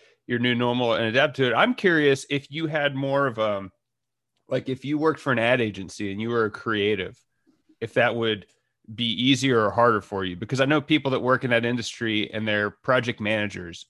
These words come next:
and they their sole job is managing these people's time and making them hit deadlines, and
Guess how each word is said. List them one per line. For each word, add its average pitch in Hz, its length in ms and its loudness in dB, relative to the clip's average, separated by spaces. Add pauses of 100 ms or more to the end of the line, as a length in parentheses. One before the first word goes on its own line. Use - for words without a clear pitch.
and 104 280 -8
they 113 400 2 (380)
their 120 160 4
sole 147 320 4
job 120 460 4
is 95 120 -10
managing 113 680 -4
these 101 180 -8
people's 104 420 -10
time 101 380 -2
and 95 180 -8
making 107 320 -4
them 98 140 -8
hit 92 220 -4
deadlines, 98 640 -2
and 98 180 -12